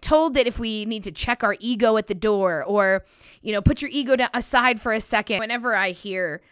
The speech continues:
something about the ego, I immediately get defensive, which is exactly what our ego is. So I wanted to unpack some of the things that they had mentioned that really resonated with me and why it resonated with me. And maybe it'll land in that same realm for you.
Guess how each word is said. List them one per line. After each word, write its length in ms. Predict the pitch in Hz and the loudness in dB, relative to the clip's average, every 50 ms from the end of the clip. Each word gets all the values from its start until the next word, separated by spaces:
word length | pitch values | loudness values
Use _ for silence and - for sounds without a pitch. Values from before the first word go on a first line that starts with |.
| _ _ _ _ _ - | _ _ _ _ _ -10
something 340 | - 220 208 170 233 208 | -8 -8 -6 -6 -8 -8
about 160 | 190 180 180 - | -6 -6 -6 -6
the 160 | 175 131 175 | -8 -12 -12
ego, 160 | 202 190 196 | -10 -8 -6
I 100 | 190 185 | -4 -4
immediately 400 | 185 180 196 196 190 160 127 190 180 | -4 -6 -8 -8 -10 -10 -10 -10 -10
get 140 | - 175 175 | -10 -12 -12
defensive, 580 | 180 165 - 180 190 190 - 180 165 165 170 | -12 -12 -10 -10 -10 -8 -8 -8 -10 -8 -10
which 160 | 180 180 - | -12 -10 -10
is 140 | 208 190 170 | -10 -10 -10
exactly 540 | 196 185 175 175 247 233 262 269 - 320 285 | -10 -10 -8 -6 -6 -6 -6 -6 -6 -6 -4
what 180 | 254 233 226 214 | -2 -2 0 0
our 140 | 220 226 214 - | 0 -2 -2 -6
ego 380 | 202 202 180 196 208 196 196 - - | -10 -12 -8 -6 -4 -4 -4 -6 -6
is. 400 | 185 175 156 143 131 156 - - | -6 -6 -6 -8 -8 -12 -12 -10
So 480 | - - - - 214 196 196 185 196 196 - - - - - - | -8 -6 -4 -2 0 0 0 0 -2 -4 -8 -16 -20 -20 -12 -6
I 80 | 226 226 | -4 -2
wanted 240 | 220 233 233 285 247 | 0 0 0 -2 -2
to 100 | - - | -2 -2
unpack 360 | 277 269 254 269 247 240 240 | -2 0 2 2 2 2 0
some 180 | - - 240 233 | -2 -4 -4 -4
of 60 | 220 | -4
the 80 | 208 220 | -6 -8
things 260 | - 240 214 214 208 | -8 -8 -8 -8 -8
that 140 | 202 190 - | -8 -8 -8
they 140 | 214 214 214 | -6 -6 -4
had 120 | 233 220 | -4 -4
mentioned 320 | 220 214 220 220 - 208 208 | -4 -4 -4 -4 -6 -6 -6
that 80 | 185 | -4
really 180 | 190 196 190 175 | -4 -4 -4 -4
resonated 520 | 180 175 180 185 202 196 190 196 202 214 | -4 -4 -4 -6 -6 -8 -8 -8 -6 -6
with 200 | 214 220 220 - | -6 -6 -6 -6
me 300 | 247 240 240 247 254 247 - - - - - _ | -6 -4 -4 -4 -6 -6 -10 -16 -20 -20 -12 _
and 220 | 226 226 220 202 180 | -6 -6 -6 -4 -2
why 180 | 196 175 196 | 0 0 2
it 120 | 226 233 - | 0 0 -2
resonated 480 | 247 254 254 277 269 262 269 269 277 | -4 -4 -2 -2 -2 -2 -2 -2 -2
with 200 | 254 294 - - | -4 -4 -4 -4
me. 320 | 294 294 294 302 320 320 - _ _ _ - _ _ - | -4 -2 -2 -2 -2 -4 -6 _ _ _ -20 _ _ -6
And 580 | 214 220 220 214 202 202 196 196 196 190 180 - | -4 -2 -2 0 -2 -2 -4 -6 -8 -10 -10 -8
maybe 500 | 214 220 233 240 240 247 262 262 269 262 | -6 -2 -2 0 0 0 -2 -2 0 0
it'll 180 | 254 254 247 240 | 0 0 0 0
land 500 | 226 214 208 226 233 240 247 254 240 - - | 0 0 0 0 0 -2 -2 -2 -4 -6 -6
in 160 | - 233 233 226 | -4 -4 -2 -2
that 200 | 208 202 - - | -2 -4 -4 -6
same 420 | - - - 226 220 233 233 220 | -6 -6 -6 -6 -6 -6 -4 -2
realm 320 | 220 208 214 220 226 233 | 0 0 0 0 0 -2
for 160 | 214 - 220 202 | -6 -6 -6 -8
you. 440 | 185 190 202 214 226 233 240 240 | -6 -4 -4 -2 -2 -2 -2 -4